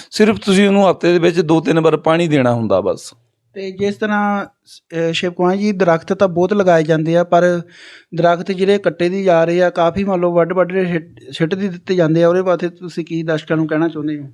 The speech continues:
Speaker 1: ਦੇਖੋ, ਲੋਕਾਂ ਨੇ ਇਹ ਦਰਖਤਾਂ ਨੂੰ ਵਪਾਰ ਬਣਾ ਲਿਆ ਆ। ਜਦ ਤੱਕ ਲੋਕਾਂ ਦੀ ਮਾਨਸਿਕਤਾ ਦੇ ਵਿੱਚ ਇਹ ਗੱਲ ਨਹੀਂ ਆਉਂਦੀ ਵੀ ਇਹ ਸਾਡੇ, ਜਿੱਦਾਂ ਅਸੀਂ ਆਪਣੇ ਬੱਚੇ ਨੂੰ,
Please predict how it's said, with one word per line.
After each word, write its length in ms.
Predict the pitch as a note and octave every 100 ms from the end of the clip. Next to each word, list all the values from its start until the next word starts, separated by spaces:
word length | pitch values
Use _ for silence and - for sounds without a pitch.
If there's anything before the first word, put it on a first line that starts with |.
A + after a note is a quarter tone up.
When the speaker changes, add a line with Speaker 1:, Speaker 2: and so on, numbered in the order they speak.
| _ _ _ D3+
Speaker 1:
ਦੇਖੋ, 360 | F3+ - A3+
ਲੋਕਾਂ 560 | G3 D3+ D3 - F3+ F#3+
ਨੇ 580 | F#3 F3 F3+ F3+ F#3+ - -
ਇਹ 100 | -
ਦਰਖਤਾਂ 420 | D3+ C3+ - -
ਨੂੰ 120 | G3 E3+
ਵਪਾਰ 420 | D3 D3 B2 A#2+
ਬਣਾ 280 | A#2+ B2+ A#2
ਲਿਆ 220 | G2 D#2+
ਆ। 160 | B1+ - _ _ _ _ _ _ _ _ _ _ _ _ _ G3
ਜਦ 380 | B2 D3 E3+ -
ਤੱਕ 280 | G3+ - -
ਲੋਕਾਂ 680 | F3 D3+ C#3 - C3+ C#3+ C3+
ਦੀ 240 | C3+ B2+
ਮਾਨਸਿਕਤਾ 760 | A#2+ C#3+ D3+ - F3+ - E3+ E3+
ਦੇ 120 | F3+
ਵਿੱਚ 260 | E3 E3+
ਇਹ 260 | - F#3+ G#3+
ਗੱਲ 260 | E3 D#3 D3
ਨਹੀਂ 320 | D3+ G#3 F#3
ਆਉਂਦੀ 720 | C3 B2 C3+ D3 C#3+ D#3 G#3+ - - - _ _ _ _ F#3+
ਵੀ 160 | G3 A3 -
ਇਹ 160 | G#3 A#3
ਸਾਡੇ, 340 | F#3+ A3 G3+
ਜਿੱਦਾਂ 360 | F3+ F#3 G3+ G#3 -
ਅਸੀਂ 220 | E3+ G#3 G3+
ਆਪਣੇ 240 | G#3 G3+
ਬੱਚੇ 500 | E3+ D#3+ E3+ - F#3+
ਨੂੰ, 460 | F3 E3+ E3 G3